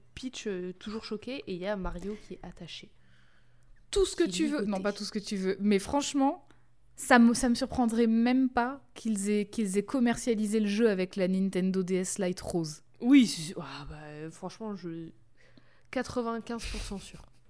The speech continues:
Speaker 2: <laughs> Oui.
Speaker 1: C'était soit ça, de toute façon, soit Nintendogs avec la D S Lite rose.
Speaker 2: Oui, oui,
Speaker 1: Bien
Speaker 2: oui.
Speaker 1: évidemment, parce que Ninten-, ou Alexandra Lederman, euh, équitation, un truc du genre. <laughs>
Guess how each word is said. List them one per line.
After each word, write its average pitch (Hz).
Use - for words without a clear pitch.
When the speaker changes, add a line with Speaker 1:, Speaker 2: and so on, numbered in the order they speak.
Speaker 2:
<laughs> -
Oui. 269
Speaker 1:
C'était 254
soit 294
ça, 294
de 302
toute 294
façon, 262
soit 254
Nintendogs 226
avec 175
la 180
D 175
S 175
Lite 175
rose. 165
Speaker 2:
Oui, 277
oui, 208
Speaker 1:
Bien 190
Speaker 2:
oui. 190
Speaker 1:
évidemment, 214
parce 214
que 214
Ninten-, 202
ou 247
Alexandra 254
Lederman, 233
euh, 208
équitation, 208
un 190
truc 196
du 190
genre. 170
<laughs> -